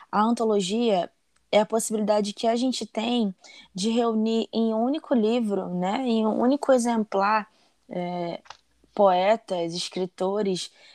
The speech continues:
distintos e dife-, e diferentes na sua escrita, no seu fazer poético, mas que estão ali escrevendo sobre o mesmo tema, entre aspas, e a gente consegue tirar artistas extraordinários e colocar todos eles juntos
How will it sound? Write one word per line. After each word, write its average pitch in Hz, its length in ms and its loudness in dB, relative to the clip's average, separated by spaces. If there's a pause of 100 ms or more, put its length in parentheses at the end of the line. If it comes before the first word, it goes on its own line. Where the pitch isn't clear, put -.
(120)
distintos 233 1040 0
e 214 80 0
dife-, 226 360 -4
e 226 120 2
diferentes 240 880 0
na 220 120 -2
sua - 160 -4
escrita, 233 600 -2
no 214 100 -2
seu 226 160 -2
fazer 214 320 -2
poético, 202 640 0 (320)
mas 202 260 -2
que - 100 -4
estão 226 300 -2
ali 240 380 2
escrevendo 214 560 0
sobre 214 420 0
o - 100 -2
mesmo 240 440 2 (300)
tema, 208 340 2
entre 202 240 -2
aspas, 185 560 -2 (480)
e 240 100 2
a 240 60 4
gente 240 220 0
consegue 254 400 -2
tirar 247 580 2
artistas 214 880 -2
extraordinários 254 1080 0
e 254 60 -6
colocar 285 500 -2
todos 285 360 -4
eles 294 300 0
juntos 277 680 -4